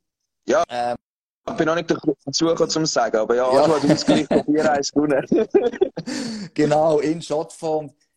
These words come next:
Speaker 2: Ja, es ist, das haben wir nach dem letzten Ding schon gesagt, ein bisschen, oder? Ich meine, es ist, klar, ist immer logisch, dass zwei null oder eins zwei, äh, drei null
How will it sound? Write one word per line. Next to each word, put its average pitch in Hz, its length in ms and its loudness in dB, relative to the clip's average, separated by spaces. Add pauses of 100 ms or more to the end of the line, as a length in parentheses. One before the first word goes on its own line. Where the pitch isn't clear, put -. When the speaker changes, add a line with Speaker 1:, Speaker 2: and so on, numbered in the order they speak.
(140)
Speaker 2:
Ja, 185 220 -2
es - 100 -12
ist, - 140 -20
das 170 220 -14
haben 165 120 -10
wir 151 40 -16
nach 143 120 -8
dem 139 120 -16
letzten 170 440 -12
Ding 180 200 -14
schon 170 120 -20
gesagt, 170 400 -10
ein 160 60 -14
bisschen, 156 240 -8
oder? 143 120 -6
Ich 143 40 -10
meine, 135 160 -12
es 131 60 -18
ist, - 260 -20
klar, 117 380 -8
ist 101 120 -16
immer 117 180 -12
logisch, 104 400 -10
dass 92 120 -16
zwei 113 240 -6
null 123 140 -6
oder 104 160 -6
eins 123 200 -4
zwei, 123 180 -4 (120)
äh, 110 220 -2 (120)
drei 143 160 -2
null 143 220 0